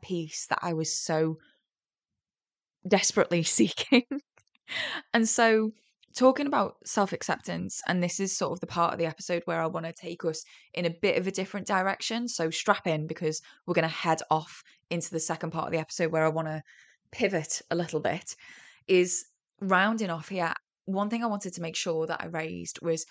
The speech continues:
how common this all is. And I, I really mean that. I want you to, I want you to know that this isn't just you stumbling across my podcast and being like, "Oh, Nikki shares the same experience as me.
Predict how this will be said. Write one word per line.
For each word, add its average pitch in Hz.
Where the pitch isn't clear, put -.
how 175
common 160
this 175
all 151
is. -
And 185
I, 175
I 190
really 190
mean 170
that. 165
I 165
want 165
you 190
to, 165
I 190
want 190
you 214
to 202
know 170
that 165
this 185
isn't 214
just -
you 180
stumbling 185
across 170
my 160
podcast 165
and 180
being 170
like, 170
"Oh, 285
Nikki 185
shares 170
the 202
same 170
experience 330
as 196
me. 151